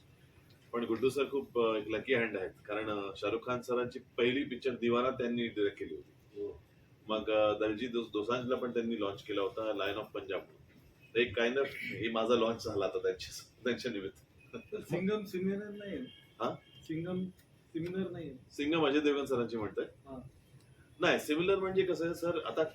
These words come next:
Speaker 1: ते अजय देवगण सरांचा एक रेफरन्स आहे आपल्यासमोर, बरोबर आहे. तसंही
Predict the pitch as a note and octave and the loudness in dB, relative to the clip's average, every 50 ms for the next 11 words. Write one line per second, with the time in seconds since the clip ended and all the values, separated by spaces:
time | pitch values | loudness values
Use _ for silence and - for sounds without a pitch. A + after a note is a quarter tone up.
0 | - - _ - - - D3+ E3 C#3+ B2+ D#3 E3 E3+ E3 E3 F3+ F3 E3 E3+ D#3+ | -8 -20 _ -12 -2 2 4 6 6 8 8 6 6 6 6 4 4 4 2 2
1 | E3 D#3+ F3 F3 F3 D#3 C#3+ C3+ C3+ C3+ D3+ D#3 D3+ C3+ B2+ G#2+ F#2+ E2 D#2+ - | 2 4 2 2 2 2 4 2 4 6 4 4 4 4 2 0 0 0 -2 -6
2 | E2+ - - - - - - A#2+ - - A2 F2+ - - _ _ _ - - - | -10 -12 -12 -14 -4 0 2 4 4 4 4 0 -4 -8 _ _ _ -10 -4 -2
3 | A2+ G#2+ - D#3+ D#3 E3+ F3+ F3+ F3 D#3 | -2 2 4 6 6 8 6 6 4 0